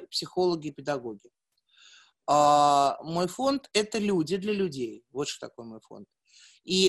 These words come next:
это не могут быть волонтёры, потому что люди с аутизмом — это люди, э, как бы очень зависящие, зависимые от, зависимые от, э,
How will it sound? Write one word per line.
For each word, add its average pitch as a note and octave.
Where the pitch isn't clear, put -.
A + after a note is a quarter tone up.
это A3
не A3
могут A3
быть E3+
волонтёры, F#3+
потому F3
что F3
люди F#3
с F3
аутизмом — G3
это D#3+
люди, G3+
э, D#3
как D#3+
бы D#3
очень F#3
зависящие, F3
зависимые D3+
от, G3+
зависимые C#3+
от, G3+
э, D#3